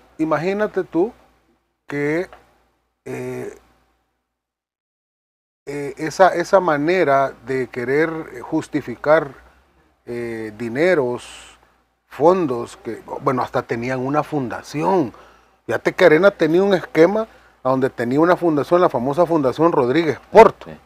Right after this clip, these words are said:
Speaker 2: sí, sí.
Speaker 1: ¿Verdad? Cómo mancharon el nombre de este señor, ¿verdad? Porque esa fundación era un paraguas que servía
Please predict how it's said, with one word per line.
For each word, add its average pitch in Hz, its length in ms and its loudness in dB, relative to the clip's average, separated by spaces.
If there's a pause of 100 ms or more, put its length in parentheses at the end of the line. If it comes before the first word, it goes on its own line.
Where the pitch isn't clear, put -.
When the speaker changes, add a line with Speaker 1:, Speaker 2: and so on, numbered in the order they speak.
(140)
Speaker 2:
sí, 76 140 -18
sí. - 720 -20
Speaker 1:
¿Verdad? 131 280 2
Cómo 147 260 -2
mancharon 151 540 2
el 131 100 -4
nombre 156 260 4
de 160 60 6
este 156 180 0
señor, 147 400 0
¿verdad? 127 300 2
Porque 127 220 -2
esa 143 100 4
fundación 170 540 2
era 170 200 6
un 170 160 -2
paraguas 151 520 6 (120)
que 139 100 -4
servía 135 520 -2